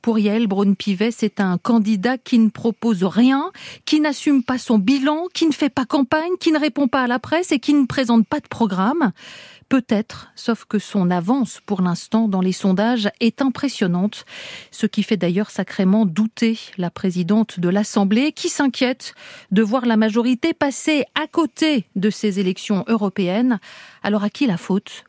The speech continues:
Pour Yael Braun-Pivet, cette poussée aujourd'hui du Rassemblement national, c'est un échec collectif de tous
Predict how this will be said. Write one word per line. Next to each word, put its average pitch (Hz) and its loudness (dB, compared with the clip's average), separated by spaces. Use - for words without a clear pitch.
Pour 214 0
Yael 202 0
Braun-Pivet, 202 0
cette 196 -2
poussée 233 -2
aujourd'hui 220 0
du 180 0
Rassemblement 196 0
national, 190 0
c'est - -2
un 190 2
échec 269 -2
collectif - -4
de 208 2
tous 359 0